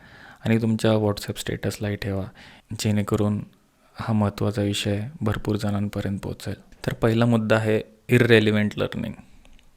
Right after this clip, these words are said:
इररिलेव्हंट लर्निंग म्हणजे काय? तर आपल्याला जे शाळेमध्ये शिकवलं जातं,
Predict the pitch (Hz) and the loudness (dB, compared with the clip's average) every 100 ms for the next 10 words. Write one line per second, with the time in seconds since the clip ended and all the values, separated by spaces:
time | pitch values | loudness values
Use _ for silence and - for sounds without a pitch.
0 | _ - - _ - 117 - 113 117 120 | _ -20 -20 _ -4 -2 2 2 4 2
1 | 110 107 107 107 104 101 101 - - - | 2 2 2 2 2 0 -4 -6 -10 -12
2 | - - _ _ - - - - 101 - | -18 -20 _ _ -20 -18 -8 -6 -4 0
3 | 110 110 110 107 - 98 101 104 104 104 | 2 4 2 0 0 0 0 0 -2 -4
4 | - - 98 101 101 - - | -4 -2 -2 -2 -4 -8 -10